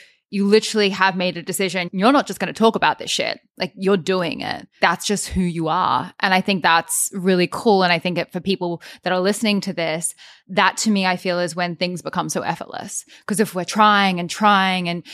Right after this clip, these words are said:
doing it to look a certain kind of way, like, this is just who you are when no one's looking. And I think that is really when we start to see changes in our life, when it starts being, like, who we actually are at our core.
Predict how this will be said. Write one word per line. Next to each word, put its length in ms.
doing 320
it 140
to 120
look 260
a 40
certain 320
kind 200
of 60
way, 380
like, 120
this 180
is 80
just 200
who 60
you 200
are 360
when 200
no 120
one's 260
looking. 420
And 120
I 80
think 200
that 320
is 400
really 380
when 160
we 100
start 260
to 40
see 140
changes 360
in 60
our 120
life, 220
when 120
it 80
starts 260
being, 180
like, 200
who 380
we 120
actually 340
are 380
at 80
our 140
core. 400